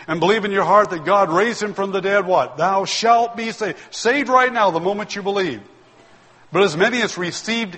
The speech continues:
Him, to them gave He the right to become the children of God, even to those who believe in His name." And most of you I know have done that, but maybe you're here and you've not done that.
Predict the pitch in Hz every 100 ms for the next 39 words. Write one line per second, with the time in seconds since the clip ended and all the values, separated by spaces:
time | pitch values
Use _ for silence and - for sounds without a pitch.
0 | - 214 233 156 120 - - 165 220 196
1 | 196 175 196 160 143 175 233 226 175 180
2 | 170 147 - 202 196 170 170 165 165 -
3 | - 185 185 160 165 175 170 160 170 135
4 | 143 139 151 127 110 - - - - 147
5 | 131 139 123 127 131 123 110 - - -
6 | 127 147 160 160 143 147 143 143 143 135
7 | 131 143 143 123 120 120 143 135 135 139
8 | 131 143 135 135 127 139 135 131 120 117
9 | 110